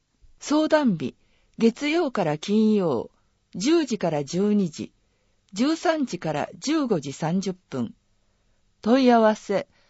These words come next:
消費生活センター。電話、零四九二五二七一八一。突然訪問した業者の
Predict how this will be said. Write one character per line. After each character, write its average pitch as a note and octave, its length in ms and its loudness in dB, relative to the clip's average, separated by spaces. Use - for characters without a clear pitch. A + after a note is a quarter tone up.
消 D4 300 0
費 - 60 -4
生 C4+ 300 -2
活 C#4 240 0
セ B3+ 200 2
ン G3 100 2
タ C3+ 560 -4
ー。 E3 40 -4
電 A3+ 280 4
話、 G#3 200 0
零 C#4+ 300 4
四 C#4 380 0
九 D#3+ 480 -6
二 C#4+ 320 0
五 A#3+ 340 0
二 E3 240 -6
七 G#3 340 2
一 D4 280 -6
八 D#3+ 380 -4
一。 - 340 -10
突 B3+ 280 0
然 D#4 240 4
訪 D#4 240 0
問 C#4+ 240 0
し - 80 -12
た C4+ 160 2
業 C#4 240 2
者 E3+ 200 -4
の D3+ 200 -6